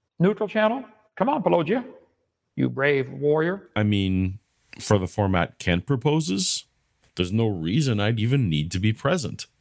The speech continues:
Speaker 2: I could just pre-record a three-point lecture on video, and Kent can do with it as he will. And you know what? I think I'm willing to indulge Kent on that.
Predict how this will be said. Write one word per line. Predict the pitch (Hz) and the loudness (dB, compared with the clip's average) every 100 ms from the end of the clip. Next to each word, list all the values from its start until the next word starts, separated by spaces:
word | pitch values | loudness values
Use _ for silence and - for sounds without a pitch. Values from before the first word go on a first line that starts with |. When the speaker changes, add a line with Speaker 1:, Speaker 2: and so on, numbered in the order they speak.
| _ - | _ -4
Speaker 2:
I | |
could | - 196 | 0 0
just | 180 - - | 0 -2 -6
pre-record | - 95 135 147 131 - 165 113 120 | -6 0 2 0 -2 -2 0 0 0
a | 131 | -2
three-point | 120 - 107 117 120 110 | -2 -2 0 0 0 0
lecture | 78 117 - 131 | 0 -2 -2 -2
on | 135 139 | 0 0
video, | 170 123 60 69 123 - _ _ | 0 0 0 0 -2 -4 _ _
and | 95 98 | -4 -2
Kent | - 113 - | -2 -2 -2
can | 98 95 | -2 0
do | 160 | 0
with | 170 117 | 0 -2
it | 101 65 | -4 0
as | 87 92 | 0 0
he | 131 | 0
will. | 170 - - - _ _ - _ | 0 -2 -6 -16 _ _ -20 _
And | 85 87 90 90 92 | 0 2 2 2 2
you | 95 | 2
know | 95 95 | 2 0
what? | 95 202 - - _ _ _ _ | 0 -2 -4 -14 _ _ _ _
I | - | -2
think | 196 131 107 | 0 0 0
I'm | 95 | 2
willing | 82 76 113 | 2 2 0
to | 139 | 0
indulge | 143 147 208 208 147 | 0 0 0 -2 -2
Kent | - 73 - | 0 0 0
on | 65 | 0
that. | 55 - 101 | 0 -2 -10